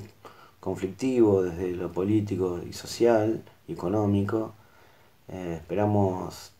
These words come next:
hemos decidido transitarlo con toda la paciencia del mundo,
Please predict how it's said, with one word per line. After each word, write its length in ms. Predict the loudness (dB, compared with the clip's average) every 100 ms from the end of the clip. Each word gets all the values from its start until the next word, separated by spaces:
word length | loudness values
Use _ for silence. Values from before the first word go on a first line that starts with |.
| _
hemos 220 | -4 0 2
decidido 360 | 2 4 4
transitarlo 680 | 4 2 0 0 2 4 4
con 200 | 2 0
toda 200 | 2 2
la 60 | 4
paciencia 500 | 0 -2 -2 -2 -2
del 80 | 0
mundo, 580 | 2 2 2 2 0